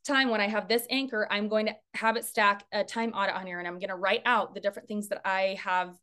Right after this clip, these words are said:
that I did during that time. Plan out what it is, what, how much time you think you're gonna spend on that item,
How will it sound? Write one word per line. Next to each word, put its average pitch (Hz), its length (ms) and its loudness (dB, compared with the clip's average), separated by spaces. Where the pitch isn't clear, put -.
that 208 100 0
I 185 160 2
did 196 240 -2
during 185 180 -4
that 170 140 -10
time. 160 320 -8
Plan 220 200 2
out 254 180 2
what 240 140 2
it 240 100 0
is, 247 180 2
what, 226 180 4
how 240 160 -4
much 233 180 -6
time 240 140 -4
you 226 80 -6
think 226 180 -4
you're 220 100 -10
gonna 220 100 -2
spend 247 260 -2
on 254 100 4
that 262 160 2
item, 262 360 0